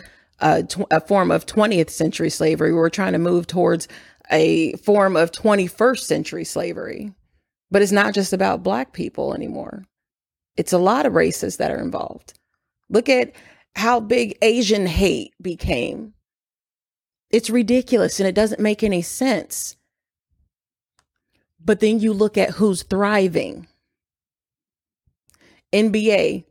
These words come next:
predominantly Black, highest paid, thriving, as well as N F L, predominantly Black, thriving. African-American women and women, period,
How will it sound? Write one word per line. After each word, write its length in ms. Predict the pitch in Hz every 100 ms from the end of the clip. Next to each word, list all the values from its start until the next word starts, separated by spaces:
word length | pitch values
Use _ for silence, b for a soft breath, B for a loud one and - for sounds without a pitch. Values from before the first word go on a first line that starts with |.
| -
predominantly 640 | 185 165 165 170 - 170
Black, 460 | 175 160 151 - -
highest 440 | - 160 147 160 -
paid, 360 | 185 110 - _ _
thriving, 500 | 170 156 - - - - _ -
as 140 | 156
well 220 | 156 160
as 120 | 170 -
N 140 | 185
F 160 | 185 233
L, 460 | 247 - - 190 - _ _ _
predominantly 640 | - 170 160 156 - 165 165
Black, 480 | 185 160 - - - -
thriving. 500 | 175 165 160 - 151 - b b -
African-American 880 | 165 175 165 180 175 170 170 180 160
women 360 | 175 165 151 160 160
and 160 | 156
women, 320 | 170 175 160
period, 880 | - - - 277 269 190 - - 190